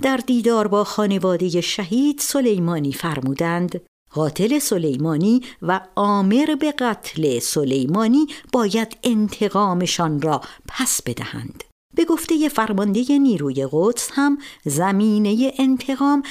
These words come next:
از آمریکایی ها را از درون خانه های خودشان و افرادی از کنار دست خودشان فراهم خواهند کرد. اما در آستانهٔ چهارمین سال روز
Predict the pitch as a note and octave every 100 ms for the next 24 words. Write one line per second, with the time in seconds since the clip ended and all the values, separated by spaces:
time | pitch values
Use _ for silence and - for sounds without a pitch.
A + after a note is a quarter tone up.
0 | - - E3 D3+ - F#3+ F3+ F3 F3+ G3
1 | E3 D3 - C#3 C#3 C#3 - - C4 A#3+
2 | G3 F3+ A3 G#3 A#3 B3+ B3+ B3 B3 -
3 | B3 A3 G#3 G#3+ F3+ E3 E3 - - -
4 | D#3 - D3 D#3+ - - - D#3 - -
5 | - - - A#3+ A#3+ G3 G3 - A3 -
6 | - G#3+ G3+ F#3 F3 E3 E3 E3+ - E3+
7 | - - - F3 - D3 B2 - - -
8 | B3 G3 D#3+ - C3+ B2 C3+ B2+ C3+ A2+
9 | - - B2 B2 - - _ _ - D4+
10 | F4+ F4+ F4+ F4 D#4 D#4 C4+ C#4 - -
11 | C4+ B3 B3 B3 B3 A3+ G#3+ G#3 F#3+ F3+
12 | E3+ - G3 E3+ D3+ F3 D#3+